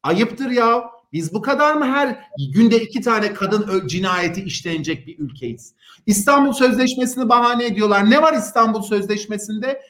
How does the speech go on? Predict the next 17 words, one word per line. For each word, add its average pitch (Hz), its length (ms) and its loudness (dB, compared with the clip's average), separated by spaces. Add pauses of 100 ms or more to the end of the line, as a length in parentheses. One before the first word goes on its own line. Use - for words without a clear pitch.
(100)
İstanbul 254 460 -4
Sözleşmesi'nde 240 680 -2
olan 247 220 2 (200)
tek 269 100 -8
şey 214 260 -2
diyor 285 220 -4
ki, - 300 -2 (140)
devletler 240 800 4
diyor, 202 200 2
kadınları 262 600 2
diyor, 170 260 0 (720)
idarede 277 560 2
diyor, 180 320 2
kanunda 262 680 2
diyor, 226 180 2
okulda 254 640 0
diyor, 170 300 -6